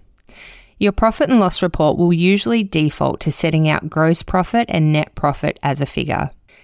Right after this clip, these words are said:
To get operating profit, you will usually have to customize your profit and loss report to show other income and other expenses as sitting below operating expenses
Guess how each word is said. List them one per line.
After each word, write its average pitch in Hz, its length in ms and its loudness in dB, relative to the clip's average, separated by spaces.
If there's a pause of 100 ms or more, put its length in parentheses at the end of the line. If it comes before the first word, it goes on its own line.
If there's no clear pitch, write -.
(120)
To 226 120 0
get 269 360 -2
operating 175 520 2
profit, - 560 -4
you 196 160 2
will 202 80 6
usually 220 460 4
have 185 300 -4
to 165 160 -6
customize 165 840 0
your 160 140 0
profit - 380 -2
and 208 100 4
loss 156 240 0
report - 480 -4 (280)
to 208 120 0
show 185 380 0
other 185 320 0
income 165 580 2
and 160 220 2
other 165 260 0
expenses 156 840 -2
as 160 100 0
sitting 165 540 -2
below 165 720 2
operating 151 560 -2
expenses 175 720 -4